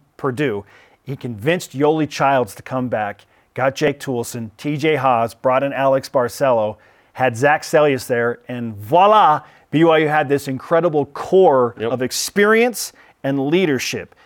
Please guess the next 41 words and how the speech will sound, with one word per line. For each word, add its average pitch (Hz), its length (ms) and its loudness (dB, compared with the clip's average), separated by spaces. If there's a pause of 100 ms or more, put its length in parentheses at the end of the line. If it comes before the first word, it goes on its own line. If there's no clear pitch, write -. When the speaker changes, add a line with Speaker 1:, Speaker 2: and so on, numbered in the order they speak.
(120)
Speaker 1:
There 147 160 2
are 139 80 4
a 131 40 0
couple 220 420 2
of 185 100 0
things 180 300 -2
that 135 60 -4
B 160 180 -2
Y 156 160 4
U 151 140 0
has 127 100 -4
significantly 139 680 -8
lacked 127 360 -2
in 87 220 -14 (200)
over 120 200 -2
the 117 80 -6
past 117 320 -6
season. 90 340 -12 (180)
<laughs> - 200 -20
Experience 208 880 -2 (300)
and 165 200 2
leadership. 135 680 -4 (520)
Who 220 200 2
are 254 60 4
those 247 260 0
guys 220 300 0
going 208 260 -2
to 202 80 -4
be? 214 360 -4 (220)
Typically, 349 400 0
B 254 160 2
Y 262 120 6
U 233 100 4
has 196 280 0
at 196 180 0
least 247 280 -4
a 208 60 2
Speaker 2:
Yep. 196 80 -8
Speaker 1:
big 214 240 0
two, 233 320 -4
Jerem. 135 380 -2